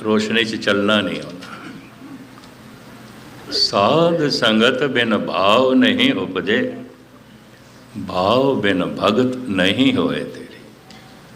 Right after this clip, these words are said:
ਭਾਵਨਾ ਜਿੱਥੇ ਅੰਕਿਤ ਹੋ ਜਾਏ, ਉਹਨੂੰ ਕਹਿੰਦੇ ਨੇ ਭਗਤ। ਭਰੋਸਾ ਜਿੱਥੇ ਅੰਕਿਤ ਹੋ ਗਿਆ, ਉਹਨੂੰ ਕਹਿੰਦੇ ਨੇ ਸਾਧਕ।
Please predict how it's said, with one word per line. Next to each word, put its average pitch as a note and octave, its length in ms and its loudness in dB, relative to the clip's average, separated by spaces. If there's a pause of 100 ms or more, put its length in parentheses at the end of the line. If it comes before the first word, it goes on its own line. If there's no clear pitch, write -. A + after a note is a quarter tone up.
(260)
ਭਾਵਨਾ C#3 540 4
ਜਿੱਥੇ A#2+ 520 0
ਅੰਕਿਤ B2 400 2
ਹੋ G#2+ 120 4
ਜਾਏ, G#2+ 140 4
ਉਹਨੂੰ A2 220 0
ਕਹਿੰਦੇ A2 220 2
ਨੇ A2+ 80 0
ਭਗਤ। F#2+ 400 -4 (3500)
ਭਰੋਸਾ G#2 540 4
ਜਿੱਥੇ C#3 480 2
ਅੰਕਿਤ A#2+ 420 0
ਹੋ A2+ 140 6
ਗਿਆ, A#2 180 4
ਉਹਨੂੰ A#2+ 200 -2
ਕਹਿੰਦੇ A2+ 240 2
ਨੇ A2+ 80 -2
ਸਾਧਕ। F#2 680 0